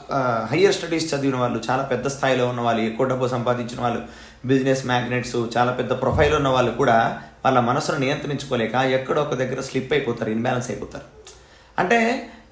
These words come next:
ఆ, లైఫ్లో చదువుకోవడము, ఒక లిటరసీ ఉండడము, సంతకం పెట్టడం రావడము, తన పేరు చెప్పగలగడము, ఏదైనా ఊరు వెళ్ళాలంటే బస్సులో ఉన్న పేరు, ఆ, బస్సు బోర్డు మీద ఉన్న పేరు చదవడం ఎట్లయితే రావాలో,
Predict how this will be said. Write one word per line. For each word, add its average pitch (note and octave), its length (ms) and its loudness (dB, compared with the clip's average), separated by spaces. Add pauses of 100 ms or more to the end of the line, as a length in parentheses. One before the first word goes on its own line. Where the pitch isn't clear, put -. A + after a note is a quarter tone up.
ఆ, C#3+ 100 6
లైఫ్లో A3 920 4 (340)
చదువుకోవడము, F#3+ 840 4 (120)
ఒక D3 160 -2 (500)
లిటరసీ E3+ 440 2
ఉండడము, D#3+ 440 2
సంతకం D#3 420 -2
పెట్టడం D3 440 -2
రావడము, C#3 460 4
తన C3+ 200 0
పేరు D3+ 260 2
చెప్పగలగడము, B2+ 720 0
ఏదైనా C3 200 0
ఊరు C#3+ 200 2
వెళ్ళాలంటే C#3+ 420 2
బస్సులో C3+ 460 2
ఉన్న B2+ 160 0
పేరు, B2 580 0 (220)
ఆ, A#2 280 4
బస్సు B2 200 2
బోర్డు C#3 280 4
మీద C3+ 180 0
ఉన్న B2 100 0
పేరు C#3+ 320 2
చదవడం B2+ 420 4
ఎట్లయితే A#2 340 0
రావాలో, G#2 580 0